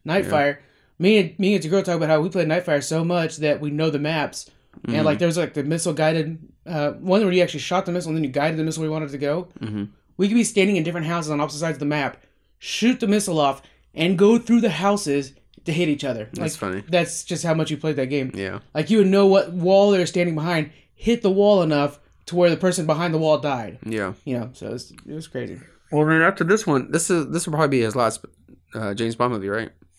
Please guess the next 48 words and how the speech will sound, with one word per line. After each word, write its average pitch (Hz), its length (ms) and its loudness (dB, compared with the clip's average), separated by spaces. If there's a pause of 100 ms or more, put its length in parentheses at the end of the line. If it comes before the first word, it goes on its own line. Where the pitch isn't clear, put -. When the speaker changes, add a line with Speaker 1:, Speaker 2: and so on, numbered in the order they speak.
(840)
Speaker 1:
Uh, 147 300 -2
I 165 160 0
would 196 180 2
have 180 200 -4
to - 80 -20
say, 151 680 -4
yeah, 185 240 2
I 175 60 0
think 175 140 -2
he 175 140 0
is. 117 180 -8
I 156 60 -8
think 156 120 -8
he 107 60 -8
said 151 160 -4
Speaker 2:
Okay. 120 100 -6
Speaker 1:
it 117 40 -8
is, 113 100 -10
yeah. 113 120 -6
Speaker 2:
'Cause 135 140 0
I 139 60 2
know 143 120 4
the 135 120 4
last 110 240 0
one 113 100 -2
was 113 120 -4
supposed 110 200 -8
to - 60 -4
be 110 60 0
whatever, 113 280 -2
and 113 100 -2
then 113 260 -6
there 113 80 -4
was 113 100 -4
that 110 120 0
rumor 113 180 -4
about 110 220 -2
Idris, 107 380 -6 (100)
Idris 127 300 2
Elba 123 500 -2
being 117 220 -2
Speaker 1:
I - 40 -2
Speaker 2:
the 135 60 -2
next 135 160 -2
Speaker 1:
wish, 131 60 -2
Speaker 2:
one. 127 280 0
Speaker 1:
yeah. 131 220 -10 (1000)
Speaker 2:
Um, 110 500 -2